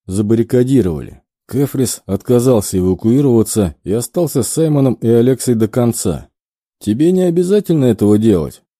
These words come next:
пожал плечами полукровка. Для Сомса честь, дружеский долг и сострадание всегда были чем-то несущественным,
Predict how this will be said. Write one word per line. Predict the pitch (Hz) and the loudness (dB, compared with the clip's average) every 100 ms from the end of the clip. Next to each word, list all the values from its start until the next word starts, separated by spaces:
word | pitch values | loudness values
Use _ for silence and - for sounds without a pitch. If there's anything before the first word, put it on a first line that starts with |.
| _ - | _ -10
пожал | 90 101 107 | -4 -2 -2
плечами | 107 101 - 135 110 | -2 -4 -2 -4 -2
полукровка. | 113 113 120 135 90 - - - _ _ _ _ - | 0 0 0 -2 -2 -4 -18 -20 _ _ _ _ -18
Для | 73 80 85 | -10 -8 -8
Сомса | - 151 180 - 117 | -6 -4 -4 -4 -6
честь, | - 170 147 - - | -2 0 0 -4 -12
дружеский | 82 117 151 131 - 127 | -6 -2 0 -2 -2 -4
долг | 117 147 160 101 - _ - | -2 0 0 0 -6 _ -10
и | 87 | -8
сострадание | - 95 107 110 117 156 143 110 87 71 _ _ | -6 -6 -4 -2 -2 -2 0 0 -2 -6 _ _
всегда | - - 117 147 202 | -18 -10 -8 -4 -2
были | 175 175 151 | 2 2 0
чем-то | 170 160 165 | -2 -2 0
несущественным, | 165 143 165 - 190 143 - 82 73 71 | -2 0 -4 -2 -2 -2 -4 -6 -8 -12